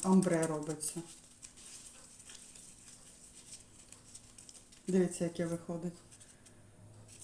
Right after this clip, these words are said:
Уже з візерунками. Не треба нічого кришити, не треба нічого там ц-, цибулиння там, е, ложити, не треба бумажки ніякі ложити. Дивіться, зробили.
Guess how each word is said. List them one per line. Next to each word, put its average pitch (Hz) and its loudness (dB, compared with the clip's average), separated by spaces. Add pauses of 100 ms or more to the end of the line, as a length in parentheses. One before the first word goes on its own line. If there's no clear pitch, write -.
(140)
Уже 208 8
з 214 2
візерунками. 180 10
Не 196 10
треба 214 8
нічого 190 8
кришити, 220 4
не 208 8
треба 196 8
нічого 185 8
там 175 6 (140)
ц-, 190 2
цибулиння 196 8
там, 185 4 (520)
е, 190 10
ложити, 190 10
не 180 12
треба 202 10
бумажки 226 10
ніякі 214 8
ложити. 190 10
Дивіться, 190 12
зробили. 262 8